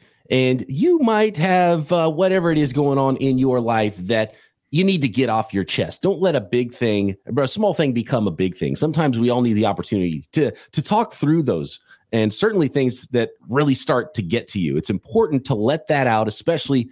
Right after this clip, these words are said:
to someone who's unbiased in your life. So today, I wanna say how I re-, really feel about something. You might even be thinking about the same thing this week. And for me,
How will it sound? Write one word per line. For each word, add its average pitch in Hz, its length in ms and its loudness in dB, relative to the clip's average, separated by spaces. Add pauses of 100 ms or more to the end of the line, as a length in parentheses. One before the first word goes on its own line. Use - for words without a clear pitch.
(120)
to - 80 -2
someone 226 360 2
who's 190 340 0 (100)
unbiased 220 640 0
in 185 160 0
your 190 160 2
life. 185 320 0
So 185 220 0
today, 190 380 0 (460)
I 160 120 2
wanna 190 180 2
say 170 380 2
how 156 320 2
I 151 160 -2
re-, 156 260 2 (140)
really 135 220 2
feel 127 280 2
about 113 320 0
something. 117 400 -2
You 127 80 2
might 117 160 0
even 113 160 2
be 110 120 0
thinking 110 280 -2
about 104 220 0
the 98 60 -8
same 107 300 0
thing 104 320 0 (300)
this 101 240 -2
week. 123 300 -2
And 123 240 0
for 135 240 0
me, 190 440 2